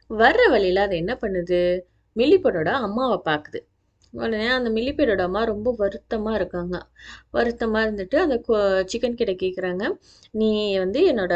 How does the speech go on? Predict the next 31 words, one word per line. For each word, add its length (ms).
பையன் 360
வந்து, 300
பையனை 280
வந்து 160
பாத்தியா?" 440
அப்படின்னு 300
சொல்லி, 220
"என்னோட 220
குழந்தைய 320
வந்து 200
பாத்தியா?" 520
அப்படின்னு 280
சொல்லிட்டு 340
கேக்குறாங்க. 420
உடனே 380
இந்த 200
கோழி 300
ரொம்ப 240
திமிரா 420
ஒண்ணுமே 360
சொல்லாம 460
அப்படியே 240
போகுது. 380
ஆ, 60
அவங்க 320
அம்மா 240
மில்லிபீட் 480
வந்துட்டு 340
ரொம்ப 280
கவலையா 480
இருக்காங்க. 380